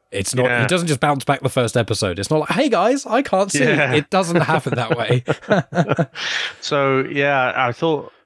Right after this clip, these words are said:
Speaker 2: that was amazing, and I'd kind of forgot that that happened so early.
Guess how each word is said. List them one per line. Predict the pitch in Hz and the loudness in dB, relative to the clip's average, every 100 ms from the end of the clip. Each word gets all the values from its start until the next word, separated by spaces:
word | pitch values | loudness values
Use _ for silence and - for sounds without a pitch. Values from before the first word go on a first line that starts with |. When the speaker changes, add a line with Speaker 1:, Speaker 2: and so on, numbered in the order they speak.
| - | -4
Speaker 2:
that | 120 113 | -2 0
was | 113 101 104 | -2 -2 -4
amazing, | 95 101 107 98 98 | 0 0 0 0 0
and | 101 - 120 | 0 0 0
I'd | 131 131 - | 0 -2 -6
kind | - 175 226 | -2 0 0
of | 190 | 0
forgot | 131 123 135 127 | -2 2 0 2
that | 104 101 | 0 0
that | 120 - | -4 -6
happened | - - 120 107 | -8 -6 -4 -4
so | - 104 98 95 | -4 -4 -2 0
early. | 110 135 170 160 | 0 0 0 -2